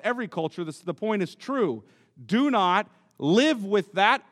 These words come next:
person in such a way that you give the impression to the world that that person is part of your church,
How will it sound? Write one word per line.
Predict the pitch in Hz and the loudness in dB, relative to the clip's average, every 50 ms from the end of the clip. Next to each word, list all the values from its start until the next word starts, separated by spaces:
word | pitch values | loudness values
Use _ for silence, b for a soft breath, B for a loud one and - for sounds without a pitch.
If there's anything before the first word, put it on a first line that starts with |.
| _ _ _ _ | _ _ _ _
person | - 233 254 254 208 - 202 185 | -2 0 0 0 0 -4 -4 -4
in | 180 175 | -4 -4
such | 175 - - 240 269 254 - - | -6 -6 -4 -4 -4 -4 -4 -8
a | 254 | -6
way | 247 233 233 220 214 | -4 -2 0 0 2
that | 196 202 - 170 | 0 0 -2 -4
you | 208 | -8
give | 190 185 226 | -8 -8 -8
the | 202 214 208 | -6 -4 -4
impression | 196 165 - - - 247 262 247 - 269 240 | -6 -6 -6 -4 -2 -2 -2 -2 -4 -8 -8
to | 226 | -6
the | 220 226 | -6 -6
world | 220 233 240 233 214 190 175 180 175 - b b b b | -4 0 0 2 2 2 2 0 -2 -6 b b b b
that | - 175 147 | -8 -2 2
that | 220 226 233 - | 2 2 2 0
person | - 226 233 233 208 - 208 180 | 0 2 2 2 2 0 -2 -4
is | 170 - | -4 -4
part | - - 214 214 208 196 | -6 -2 0 0 2 2
of | 185 | 0
your | 175 185 190 180 175 | 0 -2 -2 -2 -4
church, | - - 208 208 196 190 - - - | -6 -6 -4 -4 -4 -4 -8 -12 -20